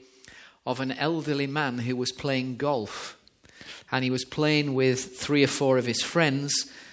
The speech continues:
and he's on the green. He's just about to put the ball down the hole when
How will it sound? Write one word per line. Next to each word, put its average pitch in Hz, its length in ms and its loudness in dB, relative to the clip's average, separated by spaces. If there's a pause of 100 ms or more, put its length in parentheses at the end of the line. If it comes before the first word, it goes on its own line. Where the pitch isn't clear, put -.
(220)
and 127 180 0
he's 135 260 0
on 143 220 -2
the 135 80 -4
green. 131 480 2
He's 127 280 -2
just - 320 -2
about 139 380 -2
to 127 340 -2 (800)
put - 220 -8
the 120 80 -8
ball 139 380 2
down 127 340 0
the 120 60 -2
hole 135 540 -2 (600)
when 143 400 2